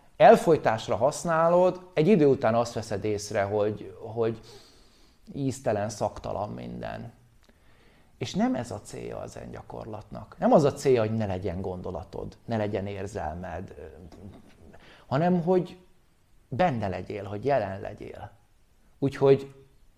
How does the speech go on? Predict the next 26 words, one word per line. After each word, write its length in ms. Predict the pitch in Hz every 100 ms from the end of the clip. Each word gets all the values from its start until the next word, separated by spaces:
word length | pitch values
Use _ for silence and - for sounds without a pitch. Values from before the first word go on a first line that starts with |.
| _
az, 280 | - 180 147
amit 380 | 156 196 165 -
keresünk, 800 | 139 120 113 - 123 160 185 -
és 160 | 117 131
ez 140 | 120
a 60 | 120
művészet, 680 | 120 120 107 107 - 147 110
az 120 | 113
az, 220 | 123 -
hogy 200 | 107 104 104
van 260 | 104 117 127
egy 180 | 143 156
erős 340 | 156 165 160
centered, 800 | - 156 156 156 160 165 170 170 - - - - - _
van 380 | 104 101 135 135
egy, 220 | 131 113
van 200 | 123 139
energiád, 880 | 131 127 123 127 131 139 151 190 185 - - _ -
tudsz 280 | 151 139 -
csatlakozni 1200 | 156 127 135 120 131 123 113 127 127 123 - -
a 80 | -
nálad, 680 | 127 127 117 117 110 110 123
náladnál 840 | 135 131 120 113 110 101 107 -
többhöz, 600 | - 107 - 113 151 180
tehát 280 | - 92 -
a 300 | 101 92 -